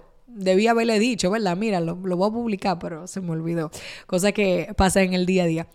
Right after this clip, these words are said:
Pero fíjate que hay dos posts que salieron a la misma hora con diferencia de minuto y están funcionando los dos.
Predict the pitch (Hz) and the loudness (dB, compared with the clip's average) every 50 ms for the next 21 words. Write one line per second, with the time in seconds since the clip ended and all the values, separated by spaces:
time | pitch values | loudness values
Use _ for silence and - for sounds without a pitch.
0 | - - - - - - _ _ 240 240 240 247 247 - - 262 254 254 285 269 | -20 -20 -20 -20 -20 -20 _ _ 4 6 6 6 4 4 4 4 4 4 4 4
1 | 285 277 277 - - - - _ - 196 180 185 - - 247 254 214 196 254 330 | 4 2 2 0 -8 -20 -20 _ -10 -8 -8 -6 4 6 6 6 8 8 6 6
2 | - - - - 220 190 220 240 - - - - - 214 214 214 220 208 202 196 | 6 6 10 10 12 12 10 8 4 2 2 4 4 4 6 6 4 6 4 4
3 | 196 196 196 208 277 370 - - 302 294 285 262 247 226 208 214 - 214 202 202 | 4 4 4 4 4 4 4 10 12 12 12 12 12 12 12 10 8 6 4 6
4 | 196 220 214 220 214 254 233 233 233 226 220 202 - 226 247 240 233 - 269 262 | 4 6 4 6 6 4 4 4 4 4 4 4 4 4 4 4 4 4 4 6
5 | 254 277 277 269 269 277 269 262 - - 208 | 8 6 8 8 10 8 8 8 8 6 4